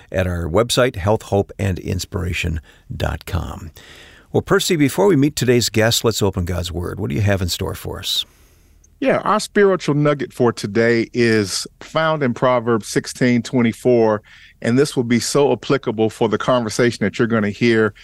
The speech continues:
Speaker 2: as your spirits get lifted by just the voice and the presence of the person that we'll talk to in just a second. And the Word tells us this,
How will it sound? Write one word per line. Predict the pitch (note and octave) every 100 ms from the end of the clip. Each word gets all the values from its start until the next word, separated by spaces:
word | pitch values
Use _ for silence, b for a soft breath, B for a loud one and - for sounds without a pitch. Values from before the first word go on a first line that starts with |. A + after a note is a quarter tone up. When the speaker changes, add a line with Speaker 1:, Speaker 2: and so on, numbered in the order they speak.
| B B
Speaker 2:
as | G#2 G2+
your | A#2
spirits | - - D3 C#3 A2
get | A#2 -
lifted | A#2+ C3 - G2 G2
by | A2+
just | G#2 A#2+ -
the | A2
voice | F#2 G2 B2 A2+ -
and | G2+
the | F2
presence | - B2+ G#2 E2+ -
of | F#2
the |
person | - A#2 G#2+ -
that | G2
we'll | G2 G2
talk | - G2+ -
to | G2+
in | F#2+
just | G#2+ -
a | -
second. | C3 A#2+ G2+ F#2+ B B B B B
And | - A#2
the | A#2
Word | A#2+ C#3+ D3+
tells | - C3+ A#2+
us | A2
this, | G2 F#2 D#2+ -